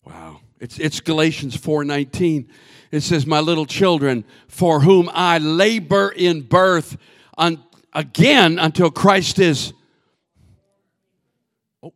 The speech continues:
formed. Some of us still have a baby Jesus. We've been saved. We've been introduced.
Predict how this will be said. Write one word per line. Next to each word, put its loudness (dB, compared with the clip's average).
formed. -8
Some 0
of 2
us 0
still -2
have 2
a -2
baby -2
Jesus. -6
We've 0
been 0
saved. 0
We've -4
been 6
introduced. 0